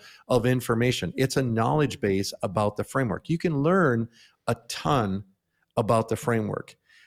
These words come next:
But then I'm reminded of one of my favorite Einstein quotes, and I'm going to very roughly paraphrase this, but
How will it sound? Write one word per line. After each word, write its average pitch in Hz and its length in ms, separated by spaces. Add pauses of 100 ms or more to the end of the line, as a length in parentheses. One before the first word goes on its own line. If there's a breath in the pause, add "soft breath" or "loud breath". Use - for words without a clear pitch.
(460 soft breath)
But 123 180
then 156 120
I'm 151 100
reminded 131 440
of 107 100
one 120 160
of 131 80
my 110 220
favorite 117 460
Einstein 113 480
quotes, - 580
and 101 160
I'm 98 280
going 107 200
to 92 160
very 120 280
roughly 101 380
paraphrase 90 560
this, 92 360 (580 loud breath)
but - 160